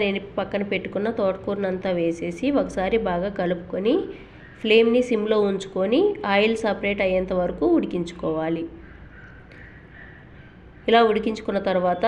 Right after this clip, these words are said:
సన్నగా కట్ చేసుకున్న కొత్తిమీర, కొంచెం కరివేపాకు పొడి, కొంచెం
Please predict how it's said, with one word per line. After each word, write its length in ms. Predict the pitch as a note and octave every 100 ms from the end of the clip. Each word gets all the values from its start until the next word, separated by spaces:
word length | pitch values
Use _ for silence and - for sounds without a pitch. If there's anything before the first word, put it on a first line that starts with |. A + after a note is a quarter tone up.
| D4+
సన్నగా 380 | C#4 G3+ G3+ A3 A3+
కట్ 180 | G3 F#3+
చేసుకున్న 420 | F#3+ F#3+ - F3+ A3 D#4+
కొత్తిమీర, 500 | G3+ - G3+ F#3+ F#3 A#3 F#4+ - - - - - - - -
కొంచెం 300 | A3 G#3+ G#3+ C4
కరివేపాకు 640 | A3 G3 G3+ G3+ G3+ F#3+ F3+
పొడి, 260 | - F#3 G#3+ D#4 - - - - - - - - - - - - - -
కొంచెం 300 | A3 A3 C#4